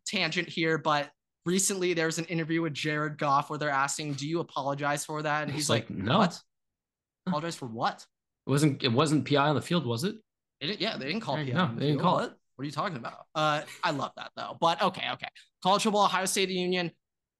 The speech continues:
Speaker 1: The undefeated, number seven ranked Nittany Lions will be taking on the number three undefeated Ohio State Buckeyes. Ohio State opens as a four and a half point favorite, but I don't really care about the spread. Real quick, Everett,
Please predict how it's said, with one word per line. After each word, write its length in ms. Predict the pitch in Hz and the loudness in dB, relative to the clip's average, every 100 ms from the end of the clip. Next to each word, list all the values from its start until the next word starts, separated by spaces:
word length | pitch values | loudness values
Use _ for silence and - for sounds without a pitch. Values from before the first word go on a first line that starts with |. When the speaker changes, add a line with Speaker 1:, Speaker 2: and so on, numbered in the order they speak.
| _ _ _ _ | _ _ _ _
Speaker 1:
The 120 | 170 | 0
undefeated, 760 | 196 254 302 285 262 247 233 170 | 2 2 0 2 4 4 4 0
number 300 | 135 165 202 | 0 2 2
seven 340 | 220 214 202 | 0 0 0
ranked 380 | 190 180 190 - | 2 2 0 -2
Nittany 320 | 139 151 185 | -2 0 0
Lions 540 | 175 156 151 151 151 - | 2 2 2 2 0 -4
will 120 | 131 127 | -6 -6
be 100 | 127 | -4
taking 280 | - 135 | -4 -4
on 80 | 131 | -2
the 60 | 123 | -2
number 260 | 123 123 127 | -2 -4 -6
three 400 | 135 127 127 120 _ _ _ _ | -6 -4 -4 -8 _ _ _ _
undefeated 580 | 123 156 151 131 123 92 - _ _ _ | -2 0 0 -4 -8 -12 -18 _ _ _
Ohio 220 | 127 123 | -2 0
State 280 | 123 - 117 | 0 -2 -2
Buckeyes. 540 | 135 127 135 131 127 - - | -4 -2 0 0 -2 -4 -2
Ohio 220 | 135 165 | 2 2
State 400 | 175 185 180 - | 4 2 0 -2
opens 400 | 151 160 175 165 147 | 0 0 2 0 -2
as 200 | 156 139 | -4 -4
a 100 | 127 | -6
four 560 | - - 165 247 247 | -8 -8 -2 0 0
and 120 | 202 196 | -2 -2
a 40 | |
half 320 | 139 - 185 196 _ - | -4 -6 -8 -10 _ -4
point 280 | 202 202 196 | -2 -2 -4
favorite, 560 | - 175 175 170 170 160 | -2 0 0 0 -2 0
but 240 | 151 139 | 0 2
I 80 | 151 | 2
don't 100 | 151 | 0
really 140 | 151 147 | 0 -4
care 180 | - | -2
about 200 | 147 143 | 0 0
the 60 | 143 | 0
spread. 420 | - - 147 131 131 | -2 0 0 0 -2
Real 240 | 190 320 | -2 -4
quick, 320 | - 311 254 | 0 0 0
Everett, 340 | 175 160 160 | 0 0 0